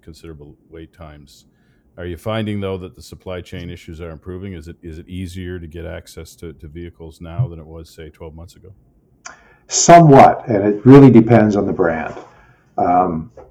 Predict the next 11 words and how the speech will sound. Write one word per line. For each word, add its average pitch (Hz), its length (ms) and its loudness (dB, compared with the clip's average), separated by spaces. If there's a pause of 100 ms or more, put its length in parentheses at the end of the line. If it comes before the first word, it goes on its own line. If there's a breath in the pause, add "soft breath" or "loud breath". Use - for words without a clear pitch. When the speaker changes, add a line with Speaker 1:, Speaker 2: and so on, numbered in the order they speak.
(280)
Speaker 2:
the, 127 180 -6
the 113 160 6
imports, 123 640 4
uh, 90 460 -8 (220)
are, 90 260 -8
are 80 60 -8
still 104 380 4
very 90 240 0
difficult, 82 560 -8
Hyundai, 87 640 -8
Toyota, 87 480 -8